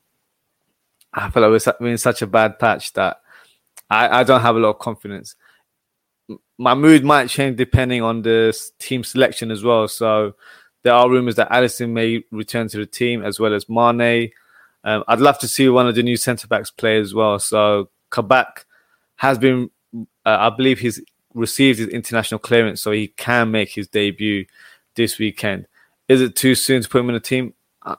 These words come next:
I think it is, but at this stage, <sighs> we need Henderson to play midfield. So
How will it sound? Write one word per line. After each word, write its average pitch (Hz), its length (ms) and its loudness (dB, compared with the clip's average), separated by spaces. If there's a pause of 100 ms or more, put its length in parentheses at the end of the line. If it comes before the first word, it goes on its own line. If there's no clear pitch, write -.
I 135 160 4
think - 300 -2
it 120 140 2
is, 127 240 4
but - 360 2 (920)
at 113 220 -2
this 131 160 0
stage, 117 340 0 (340)
<sighs> - 280 -18
we 123 120 -2
need 135 200 0
Henderson 117 500 -4
to - 100 -14
play 110 200 -4
midfield. 101 500 -8
So 98 440 0